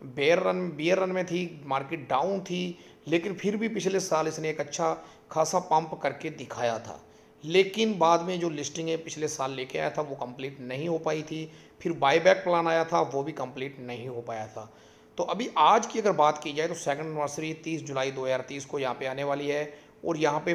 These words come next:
पन्द्रह लिस्टिंगें back to back Lovely ने announce कर दी है। Lovely Utility Plus लिस्टिंगें plus holding benefits,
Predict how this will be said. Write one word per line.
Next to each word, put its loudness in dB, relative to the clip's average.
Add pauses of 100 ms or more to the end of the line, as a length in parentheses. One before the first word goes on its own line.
पन्द्रह 4
लिस्टिंगें -2
back 2
to -6
back -2
Lovely -4
ने -6
announce -2
कर -2
दी -10
है। -8 (400)
Lovely 2
Utility -2 (120)
Plus 0
लिस्टिंगें -2
plus 0 (100)
holding 0
benefits, -6